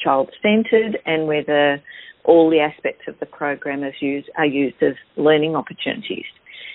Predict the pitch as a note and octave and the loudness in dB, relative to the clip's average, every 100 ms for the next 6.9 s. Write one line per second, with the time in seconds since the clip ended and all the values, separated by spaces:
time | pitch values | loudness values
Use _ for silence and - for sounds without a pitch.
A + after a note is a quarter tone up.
0 | - F#3+ G3 - F#3 F3 F3 G3+ G3+ C4+ | -4 0 2 6 6 8 6 6 6 4
1 | A3 - - _ F#3 F3+ F3+ E3+ D#3 D#3 | 0 -6 -20 _ -6 -6 -4 -4 -2 0
2 | D#3+ E3+ D#3+ - D#3+ D3 D3 C#3+ E3 D3 | 2 0 -4 -6 -6 -6 -8 -6 -6 -2
3 | D#3 D3 - _ _ E3 D3+ D3 E3 C#3+ | -4 -4 -10 _ _ -8 -8 -6 -4 -4
4 | C#3+ _ _ - D3 D#3 - D#3+ D#3 D3+ | -6 _ _ 4 4 2 -2 0 -2 -2
5 | - D3 - C#3+ - D3 - C#3+ - D3 | -6 -6 -8 -6 0 0 0 -10 -4 0
6 | C#3+ D3 D3+ D#3 D#3 D3+ C#3+ D#3+ | 0 0 -4 -6 -4 -2 0 0